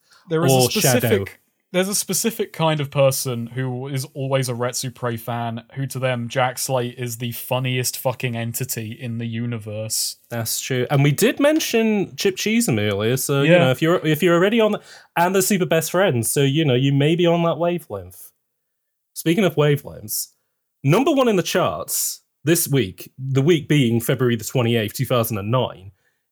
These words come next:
Speaker 2: is a debut title, P S three F P S game, P S three exclusive.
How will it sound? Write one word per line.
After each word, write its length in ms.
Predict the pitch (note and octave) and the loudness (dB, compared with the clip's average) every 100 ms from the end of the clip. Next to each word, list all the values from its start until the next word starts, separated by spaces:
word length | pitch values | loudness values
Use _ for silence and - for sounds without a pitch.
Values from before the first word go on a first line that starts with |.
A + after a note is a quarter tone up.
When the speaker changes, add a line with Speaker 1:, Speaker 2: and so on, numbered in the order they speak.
| - | -2
Speaker 2:
is 100 | C3 | 0
a 60 | |
debut 880 | A#2+ F#3 C#4 D4+ E3+ C3 F2 F#2 D#3+ - _ _ _ - | 2 2 2 0 0 0 0 -6 -10 -12 _ _ _ -14
title, 520 | - F2+ G2+ B2 F3+ _ _ _ _ _ - | -12 -12 -10 -10 -10 _ _ _ _ _ -4
P 160 | B3+ D#4+ | 0 2
S 220 | C#4 - | 0 0
three 480 | D3 C#3 C3 C3+ _ _ | 2 2 2 -2 _ _
F 180 | D#3+ D#3+ | -2 -2
P 120 | D#3+ C#3 | 0 0
S 220 | B2+ - | 0 -2
game, 320 | A2+ G2 E2+ - | -2 -4 -8 -2
P 120 | E3 | 2
S 140 | E3+ | 2
three 160 | - D3+ | 2 0
exclusive. 840 | B2 - - A#2 G2+ - D2 - | 0 -4 -4 -4 -4 -6 -10 -16